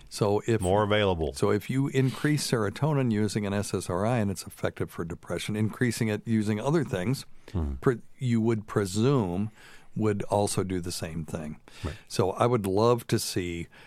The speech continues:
Speaker 1: uh, you know, uh, our favorite thing, a double-blind placebo-controlled
Speaker 2: Right.
Speaker 1: study, and there may be some. I just, you know, I don't wanna stop the show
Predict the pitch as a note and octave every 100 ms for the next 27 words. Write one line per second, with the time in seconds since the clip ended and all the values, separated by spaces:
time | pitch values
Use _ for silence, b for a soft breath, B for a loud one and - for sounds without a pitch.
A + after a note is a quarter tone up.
0 | B B - G2 F#2 - G#2+ F#2 - A#2
1 | A2+ - - - - - G#2+ G#2+ - G2
2 | G2 G2+ A#2 G2 F#2 F#2+ G2+ F#2 F#2 G2
3 | F2 - F#2 F2 - G2 E2+ - - C#3+
4 | A2 G#2 G#2 G#2+ G#2+ B2 - G2 F2+ F#2+
5 | F#2+ - A#2+ G#2 G2 G#2+ G2 F2+ - -
6 | F2+ - - F2 - F#2+ F#2